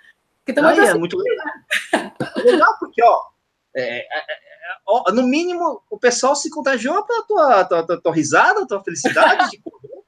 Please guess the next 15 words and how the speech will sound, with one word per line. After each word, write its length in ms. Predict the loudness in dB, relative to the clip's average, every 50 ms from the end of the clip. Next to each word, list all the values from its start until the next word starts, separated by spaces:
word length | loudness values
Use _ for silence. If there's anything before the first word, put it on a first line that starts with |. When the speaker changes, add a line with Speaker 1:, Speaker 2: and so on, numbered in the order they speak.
| -12 -8
Speaker 2:
A 40 | -8 -8
gente, 180 | -6 -4 -4
Speaker 1:
É. 40 | -4 -4 -6 -4 0 2
Speaker 2:
eu 160 | 2 2 2
também 240 | -2 -6 -6 -6 -6
adoro 300 | -4 -2 -2 -2 -4 -6
correr, 500 | -8 -10 -8 -8 -8 -6 -4 -4 -4 -4
eu 40 | -4
sempre 240 | -6 -8 -12 -12 _ -16
fico 160 | -16 -10 -4
feliz 320 | -4 -2 -2 -2 -4 -2 -2
da 140 | -4 -4 -4
vida 220 | -6 -8 -10 -10
com 140 | -12 -12 -10
isso. 280 | -8 -8 -8 -10 -12